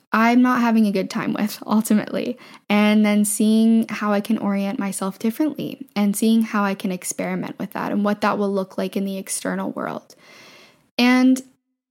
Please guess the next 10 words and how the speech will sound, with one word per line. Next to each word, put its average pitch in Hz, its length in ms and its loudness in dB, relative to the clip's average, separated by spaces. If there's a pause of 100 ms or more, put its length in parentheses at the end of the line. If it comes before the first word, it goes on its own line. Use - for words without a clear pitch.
(420)
let's 320 180 0
talk 381 140 -2
about, 349 180 2
like, 254 160 0
another 208 340 4
example 202 800 -2
of 196 240 -2
how 202 380 0
we 202 200 0
can 202 680 -4